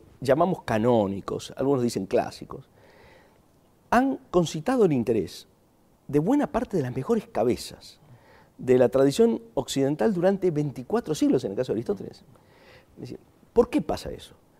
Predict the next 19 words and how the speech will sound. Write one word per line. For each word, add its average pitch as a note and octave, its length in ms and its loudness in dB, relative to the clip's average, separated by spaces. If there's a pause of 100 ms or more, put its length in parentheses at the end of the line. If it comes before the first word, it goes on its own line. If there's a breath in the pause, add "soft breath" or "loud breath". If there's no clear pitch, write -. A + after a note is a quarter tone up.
(260 soft breath)
Porque F#3+ 220 0
es - 100 -6
un B3 80 0
autor D3 300 0
que A#2+ 100 -2
misteriosamente C3 960 -4 (560 soft breath)
ha A#3 120 0
tenido A3+ 280 2
el F3+ 80 4
potencial, C3 600 0 (280)
desde A#2 200 0
sus - 160 -8
textos, - 480 -8 (420 soft breath)
de F3 300 2
interpelar F#3 600 0
y B2+ 40 2
decirle G3 360 2
cosas G3 240 -4
relevantes G3 580 -4